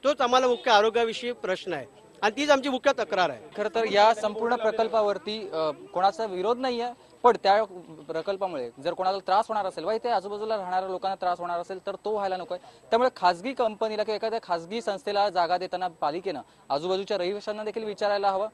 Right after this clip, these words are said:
Speaker 2: नाहीतर जर कोणत्याही प्रकारचा यावर निर्णय झाला नाही तर आम्ही कोर्टात जाऊ, अशा प्रकारचं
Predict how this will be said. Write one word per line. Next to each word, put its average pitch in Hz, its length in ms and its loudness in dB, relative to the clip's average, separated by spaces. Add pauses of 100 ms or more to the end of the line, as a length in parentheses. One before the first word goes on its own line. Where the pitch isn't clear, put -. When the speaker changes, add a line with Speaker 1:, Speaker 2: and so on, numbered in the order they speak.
(120)
Speaker 2:
नाहीतर 165 320 -2
जर 151 180 -6
कोणत्याही 165 380 -6
प्रकारचा 220 480 -2 (280)
यावर 196 220 2
निर्णय 185 320 0
झाला 208 200 2
नाही 185 160 -2
तर 170 60 -2
आम्ही 180 260 0
कोर्टात 170 300 0 (100)
जाऊ, 190 240 0
अशा 131 200 -4
प्रकारचं 175 440 -6